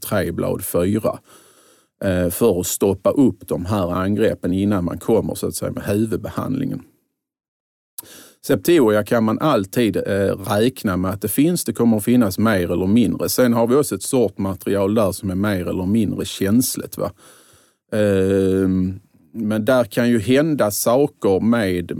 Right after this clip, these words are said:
med materialet också, att vi får en, eh, ja, man får en ökad,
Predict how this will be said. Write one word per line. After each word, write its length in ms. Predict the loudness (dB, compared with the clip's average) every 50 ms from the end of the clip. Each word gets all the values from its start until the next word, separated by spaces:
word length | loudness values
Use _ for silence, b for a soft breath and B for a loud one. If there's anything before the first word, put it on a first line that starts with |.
| -8 -8 -6 -6
med 320 | -4 -2 -2 0 0 -2 -2
materialet 840 | -2 -2 -2 -4 -4 -2 0 2 2 2 2 2 0 -2 -2 0 0
också, 400 | 0 0 0 -2 -4 -4 -2 -2
att 200 | -4 -4 -6 -6
vi 80 | -6
får 440 | -4 -2 -2 0 0 0 -2 -2 -2
en, 160 | -2 -2 -2
eh, 80 | -2 -4 -4 -6 -6 -8 -8 -6 -6 -4
ja, 220 | -2 0 0 0
man 160 | 0 -2 -2 -2
får 280 | 0 0 2 2 0
en 80 | -2 -2
ökad, 560 | 0 0 0 -2 -2 -2 -2 0 0 -2 -4